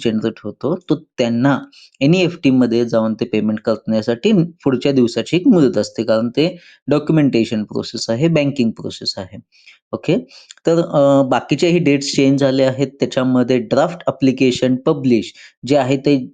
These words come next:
आपण म्हणू शकतो की ड्राफ्ट, अ, ॲप्लिकेशन्स, तर, अ, तुम्ही बघू शकता की ते चार डिसेंबरपर्यंत, अ, त्याची मुदत दिलेली आहे. आणि, अ, म्हणजे आपल्याला एक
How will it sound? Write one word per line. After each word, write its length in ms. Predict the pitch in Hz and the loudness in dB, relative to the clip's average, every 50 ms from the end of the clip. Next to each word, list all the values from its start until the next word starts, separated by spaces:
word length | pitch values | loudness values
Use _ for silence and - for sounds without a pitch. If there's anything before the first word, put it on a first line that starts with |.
| - - | -10 -6
आपण 260 | - 117 - - 131 | -6 -6 -2 0 0
म्हणू 200 | 127 127 127 131 | 2 2 2 2
शकतो 200 | 127 139 127 - - | 2 0 -2 -2 0
की 220 | - 135 131 139 | 0 2 2 2
ड्राफ्ट, 600 | 127 117 113 123 123 123 127 123 - - _ - 127 - _ - | 0 0 0 0 2 2 0 -2 -6 -14 _ -10 -10 -8 _ 0
अ, 60 | 135 127 123 120 117 113 113 117 117 - | 2 4 4 4 4 4 4 4 2 0
ॲप्लिकेशन्स, 760 | - - - 131 127 120 127 120 113 - - 131 180 208 - - _ _ _ - - - - - _ _ - | -2 -2 0 0 2 2 2 0 0 0 0 0 0 -2 -6 -10 _ _ _ -20 -20 -20 -20 -20 _ _ -2
तर, 180 | 156 156 151 160 | -2 0 0 2
अ, 280 | - 147 135 135 135 131 135 | 2 4 4 4 4 2 2
तुम्ही 160 | 139 147 147 | 0 0 2
बघू 280 | 135 135 123 139 147 143 | 0 0 2 2 2 2
शकता 420 | 139 - 156 - - - 120 123 | 2 0 -4 -4 -2 -2 -2 -2
की 160 | 123 - 127 | 0 -2 -8
ते 140 | - - 151 | -6 -6 -6
चार 400 | - - - 143 135 143 151 147 135 - - - - _ - 143 | -6 -4 -2 0 2 2 2 0 -2 -8 -14 -16 -18 _ -6 -4
डिसेंबरपर्यंत, 1000 | 131 - - 160 156 156 156 165 170 165 160 135 127 131 131 131 127 127 - - | -4 0 0 0 2 2 2 2 2 2 2 2 2 2 2 2 0 -2 -6 -4
अ, 280 | - 123 120 117 120 | 0 2 2 4 2
त्याची 300 | 123 123 123 123 - 131 | 2 0 -2 -2 0 0
मुदत 240 | 123 117 113 123 120 | 0 2 2 0 0
दिलेली 420 | 117 110 120 113 113 113 113 113 | 0 0 2 2 4 4 4 4
आहे. 300 | 110 104 104 107 135 175 - - _ _ - - - - - _ _ _ | 2 2 0 -2 -2 -2 -2 -6 _ _ -20 -20 -20 -20 -20 _ _ _
आणि, 500 | 113 113 113 117 123 127 127 127 127 131 | 0 0 2 4 6 6 6 6 6 6
अ, 160 | 131 - - 123 120 120 117 117 120 120 120 120 - - _ _ _ _ _ _ _ _ _ _ _ - _ - | 4 2 2 2 4 4 4 4 4 2 2 0 -4 -12 _ _ _ _ _ _ _ _ _ _ _ -14 _ -2
म्हणजे 220 | 123 120 113 127 | -2 0 2 0
आपल्याला 380 | 120 - 127 127 131 131 - 135 | 0 2 0 0 0 2 0 0
एक 120 | 131 | 0